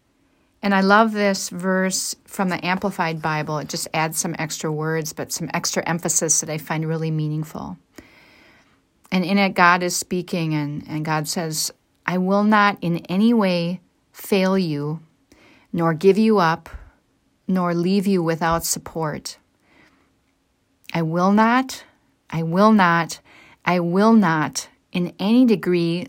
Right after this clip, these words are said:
leave you helpless, nor forsake, nor let you down, or relax my hold on you. Assuredly not."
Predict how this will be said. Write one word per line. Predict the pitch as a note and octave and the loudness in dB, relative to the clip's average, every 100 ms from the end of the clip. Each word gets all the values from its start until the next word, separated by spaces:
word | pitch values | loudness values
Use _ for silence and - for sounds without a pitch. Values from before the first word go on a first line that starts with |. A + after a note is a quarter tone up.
| - | -8
leave | E3+ F3+ F#3+ | -4 -2 0
you | D#3+ | -2
helpless, | D#3 F3 F3+ G3+ A3+ A3+ - - _ _ _ _ _ _ _ | -2 -2 -2 0 -2 -2 -4 -6 _ _ _ _ _ _ _
nor | F#3+ E3+ | -2 0
forsake, | F#3 F#3 E3 - F3 F#3 - - _ _ _ _ - | 0 -2 0 0 0 -2 -8 -20 _ _ _ _ -12
nor | D#3 D3+ | -6 -2
let | D#3+ F3 F#3 - | 2 2 2 -2
you | G3+ | -2
down, | F#3 D#3 D#3 D3+ D#3 E3+ _ _ _ _ _ _ | 0 0 0 0 -2 -4 _ _ _ _ _ _
or | - F3 | -4 -2
relax | E3+ E3 E3+ E3+ G3 - - | 0 2 4 4 4 -2 -4
my | F3+ | -4
hold | E3 - E3 E3+ | -4 -6 -4 -2
on | E3 D#3 | -2 -2
you. | D3 D3 C#3 D3+ _ _ _ _ _ _ _ _ _ | -4 -6 -8 -12 _ _ _ _ _ _ _ _ _
Assuredly | D#3+ - - A3 F#3 E3 D#3 D#3 | -10 -6 -2 0 0 0 -2 -2
not." | C#3+ C#3 A#2+ - | -4 -6 -8 -12